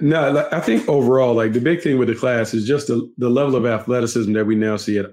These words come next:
offensive line. Even though I had a conversation with John Fox and he talked to me, he said, "Look, the biggest mismatch on the football field in today's game is O-line versus D-line. You're expecting O linemen to block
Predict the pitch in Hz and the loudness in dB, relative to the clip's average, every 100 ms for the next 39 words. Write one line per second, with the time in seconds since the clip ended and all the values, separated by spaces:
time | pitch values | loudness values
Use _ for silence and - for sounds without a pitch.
0 | _ 107 104 104 98 98 98 92 - _ | _ -4 -4 -4 -6 -4 -4 -6 -10 _
1 | - _ - 139 135 123 117 127 120 120 | -20 _ -2 0 2 0 0 -2 -2 -2
2 | 120 107 120 110 107 110 110 104 120 110 | -4 -4 -4 -4 -4 -4 -4 -4 -2 -2
3 | 107 110 110 113 113 110 - _ _ - | -2 -4 -4 -2 -4 -4 -8 _ _ -6
4 | 110 107 117 117 107 101 104 131 131 123 | -4 -2 -2 -4 -4 -4 -4 -2 -4 -4
5 | 113 113 117 110 104 - 120 117 127 110 | -4 -4 -4 -4 -6 -6 -4 -4 -4 -4
6 | 107 101 - 110 101 - 104 110 107 101 | -4 -4 -4 -4 -4 -8 -6 -4 -4 -4
7 | 110 107 107 101 95 - _ _ 131 127 | -4 -4 -2 -4 -6 -14 _ _ -2 0
8 | 123 113 107 107 104 95 107 92 87 - | -2 -4 -4 -6 -8 -6 -6 -6 -10 -18
9 | _ _ _ 113 120 120 131 120 123 120 | _ _ _ -4 -4 -2 -4 -2 -4 -4
10 | 117 - 123 123 117 113 107 107 101 113 | -6 -4 -2 0 -2 -2 -4 -4 -6 -6
11 | 104 113 107 | -2 -2 -2